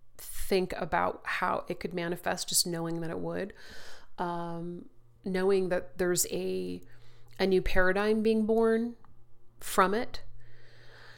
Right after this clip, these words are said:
I think it's important that we don't resist it. I think it's important that we dive into this and that we really explore it, because we all have an opportunity to create a new form of life for ourselves. And each one of you, if you are listening to this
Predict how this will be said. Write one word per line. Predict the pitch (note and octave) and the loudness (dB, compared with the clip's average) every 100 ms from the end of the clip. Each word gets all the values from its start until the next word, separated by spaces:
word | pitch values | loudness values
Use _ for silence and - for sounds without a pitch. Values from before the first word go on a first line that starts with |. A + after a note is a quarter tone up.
| - - - - - - - - - - | -20 -20 -20 -20 -20 -20 -18 -18 -16 -2
I | G3 | 0
think | - B3+ D#4 | 4 4 4
it's | - | 6
important | D4+ - - F#3+ G3 G3 - | 12 12 12 12 4 -4 -2
that | F#3 | -2
we | F3 F#3 | 0 0
don't | G3 F#3+ | 0 -2
resist | F3 F3 - - | -4 -2 -2 -2
it. | - - | -4 -6
I | - | -4
think | G#3+ | -2
it's | A3+ A#3+ | 0 0
important | A3 - G#3 G3+ | 0 0 0 0
that | - | -2
we | G3 | -2
dive | D#3+ F3+ F3+ F#3 F3+ | 0 0 0 0 -2
into | - F#3+ F#3+ - | 0 2 2 0
this | D#3+ - - - - | -2 0 2 2 0
and | F#3 | -2
that | G3 | -2
we | F#3+ F#3+ | -2 -2
really | F3 F#3+ G3 G3 G3+ | -2 0 2 2 0
explore | E3+ - - G3+ A3 | 0 0 2 2 2
it, | - | 2
because | F#3 F#3+ F3+ | 0 2 2
we | G3 - | 2 0
all | F#3+ G3 | 0 2
have | G#3+ B3 | 2 2
an | A3+ | 4
opportunity | G#3 G3 F#3+ - - A#3+ C#4+ F#3 D#3+ | 4 0 -2 -2 2 2 2 0 0
to | - F#3+ F#3+ F3+ | 2 2 2 -2
create | - - G3 F#3 F3+ F3+ - | -4 6 6 6 2 2 2
a | F3 | 0
new | F3+ F#3+ G#3+ A3+ | 2 2 2 2
form | - - G#3 G3+ F#3 | 0 -2 0 2 0
of | E3+ | -2
life | D#3+ F3+ C4+ | 0 0 0
for | - D3+ | 2 2
ourselves. | - - - - - | 4 2 0 -2 0
And | - | 2
each | - A3+ - | 2 0 4
one | D4 | 6
of | D#4 G#3 | 6 4
you, | - | 2
if | - | 0
you | G3+ E4+ | 2 4
are | G#4+ | 6
listening | G#3 A3 G3+ F3+ F3 | 6 4 4 4 4
to | |
this | D3+ - - - | 2 2 4 4